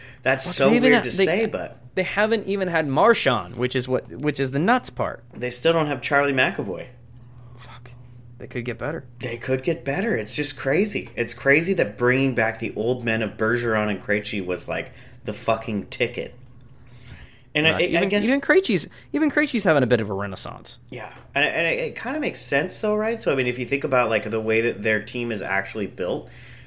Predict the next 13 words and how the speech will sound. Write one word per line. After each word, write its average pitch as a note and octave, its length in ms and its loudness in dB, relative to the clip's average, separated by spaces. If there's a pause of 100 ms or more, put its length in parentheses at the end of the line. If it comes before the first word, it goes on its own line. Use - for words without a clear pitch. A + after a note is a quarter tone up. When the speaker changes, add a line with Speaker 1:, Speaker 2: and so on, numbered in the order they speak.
(160)
Speaker 1:
Pasternak, G#2+ 800 -2 (340)
Speaker 2:
Yep. A#2 160 0
Speaker 1:
DeBrusk, G#2 580 0
Hall, G2+ 680 4 (360)
uh, F#2+ 480 0
Marchand, A#2 760 0
like, A#2 280 2 (360)
it's C#3 160 0
all B2+ 360 2
wingers, C#3+ 520 -2
right? A#2 140 0
It's A#2+ 180 -6
all, B2+ 540 0